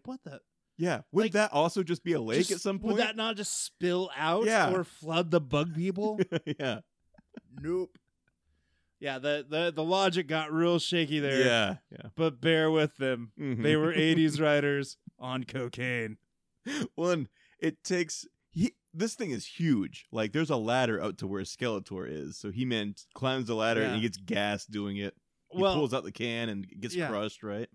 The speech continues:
Speaker 1: Yeah, he pulls out the can and Skeletor's got a, a tracto beam.
Speaker 2: Oh, that's
Speaker 1: Not
Speaker 2: right.
Speaker 1: a tractor beam, an attracto
Speaker 2: Attra-
Speaker 1: beam.
Speaker 2: attracto beam.
Speaker 1: Clicks a button. The attracto beam, like,
Speaker 2: Swivels.
Speaker 1: swivels and, like,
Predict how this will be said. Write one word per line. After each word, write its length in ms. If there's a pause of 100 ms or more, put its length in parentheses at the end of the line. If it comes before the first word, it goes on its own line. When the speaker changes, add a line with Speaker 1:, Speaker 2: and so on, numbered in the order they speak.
(100)
Speaker 1:
Yeah, 200
he 140
pulls 260
out 120
the 80
can 260
and 100
Skeletor's 540
got 180
a, 300
a 80
tracto 580
beam. 440 (420)
Speaker 2:
Oh, 220
that's 160
Speaker 1:
Not 160
Speaker 2:
right. 100
Speaker 1:
a 40
tractor 340
beam, 260
an 140
attracto 800
Speaker 2:
Attra- 240
Speaker 1:
beam. 200
Speaker 2:
attracto 640
beam. 80
Speaker 1:
Clicks 300
a 80
button. 540
The 180
attracto 480
beam, 360 (460)
like, 320 (500)
Speaker 2:
Swivels. 640
Speaker 1:
swivels 720
and, 400
like, 220